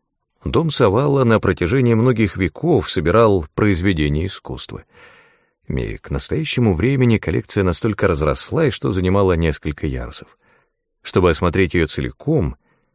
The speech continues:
приходилось идти сквозь длинные туннели, затем спускаться по гигантским спиральным лестницам, а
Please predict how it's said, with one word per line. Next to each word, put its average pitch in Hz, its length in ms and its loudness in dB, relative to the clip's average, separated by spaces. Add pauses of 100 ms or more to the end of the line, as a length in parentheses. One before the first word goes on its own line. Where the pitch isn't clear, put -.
(240)
приходилось - 560 -2
идти 139 240 -2
сквозь 107 500 -2
длинные 90 520 2
туннели, 82 680 0
затем 98 480 -2
спускаться 113 720 -2
по 98 160 2
гигантским 80 720 0
спиральным 78 560 0
лестницам, 76 720 -4
а 110 220 -12